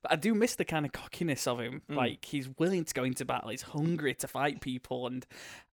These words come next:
Speaker 1: I wish that was kind of present in Endgame in the last battle. Can you imagine, like, if he was, like, giving all these kind of lines, like, "Next," and
Speaker 2: <laughs>
Speaker 1: let, oh, I, I want more of that, like, going forward. And maybe we'll get that in Love and Thunder
Speaker 2: Mm.
Speaker 1: now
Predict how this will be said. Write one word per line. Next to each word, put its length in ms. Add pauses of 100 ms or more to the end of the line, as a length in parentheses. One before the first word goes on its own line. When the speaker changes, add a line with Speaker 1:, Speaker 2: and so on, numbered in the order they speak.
Speaker 1:
I 100
wish 340
that 180
was 120
kind 240
of 60
present 300
in 320
Endgame 420 (220)
in 120
the 80
last 280
battle. 280
Can 160
you 100
imagine, 440
like, 160
if 80
he 80
was, 240
like, 320 (500)
giving 240
all 100
these 160
kind 180
of 60
lines, 320
like, 180
"Next," 540
and 480 (160)
Speaker 2:
<laughs> 140
Speaker 1:
let, 140 (180)
oh, 140 (380)
I, 200
I 60
want 420
more 240
of 100
that, 320
like, 300
going 240
forward. 300
And 80
maybe 240
we'll 180
get 200
that 260
in 200
Love 140
and 140
Thunder 480
Speaker 2:
Mm. 80
Speaker 1:
now 460